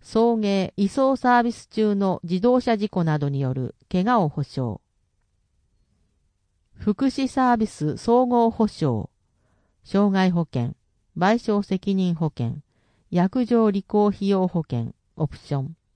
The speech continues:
ヘルパー、ケアマネージャーなどの活動中の怪我や賠償責任を保障。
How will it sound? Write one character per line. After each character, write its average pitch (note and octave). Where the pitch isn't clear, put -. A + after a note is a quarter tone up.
ヘ B3
ル A#3
パ D#3
ー、 -
ケ G#3+
ア B3+
マ C4
ネ B3
ー G#3
ジ F#3
ャ E3
ー -
な D#3+
ど D3
の C3+
活 E3+
動 B3
中 A3
の G3
怪 F#3+
我 A3
や D#3+
賠 G#3
償 A#3+
責 A3
任 D3+
を C3
保 -
障。 B2